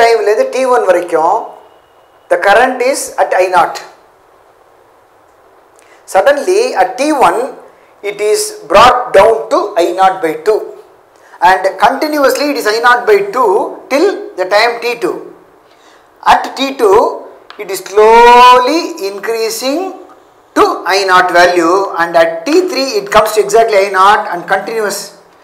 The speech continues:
So this is a description of the graph which represents a current. I still call this டி சி கரண்ட், that is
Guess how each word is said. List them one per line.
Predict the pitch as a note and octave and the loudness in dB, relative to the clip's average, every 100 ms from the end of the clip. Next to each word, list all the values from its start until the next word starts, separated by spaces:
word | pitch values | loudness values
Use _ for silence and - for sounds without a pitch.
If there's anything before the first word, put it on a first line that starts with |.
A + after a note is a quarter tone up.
| _ | _
So | - G#3 F#3 | 0 0 0
this | F#3 A#3 | -6 -4
is | C4+ | 0
a | C4 | 2
description | A#3 - B3 - A3 | 0 0 0 0 2
of | G#3 G#3 - - - - | 2 0 -8 -18 -20 -4
the | D#3 | -4
graph | D#3 F#3+ G#3+ A#3+ - - - _ _ _ _ _ - | 0 2 6 4 2 -10 -16 _ _ _ _ _ -16
which | E3+ F3+ | -8 0
represents | F#3+ G#3 G#3+ G#3+ | 2 2 0 -2
a | G#3 | -2
current. | - G3+ F#3+ F#3+ - - - _ F3 | 0 2 2 -2 -6 -12 -16 _ -4
I | F3+ | -2
still | F3 C4+ - | 0 -2 2
call | A3+ A#3 - | 4 4 6
this | A3+ A3+ - - - _ _ - - - _ D#3 | 4 4 -2 -12 -20 _ _ -20 -20 -20 _ -10
டி | G3 G#3 | -8 -4
சி | A3 A#3 | -2 0
கரண்ட், | A#3+ - - - _ _ - | 0 -2 -12 -20 _ _ -2
that | |
is | A3+ | -2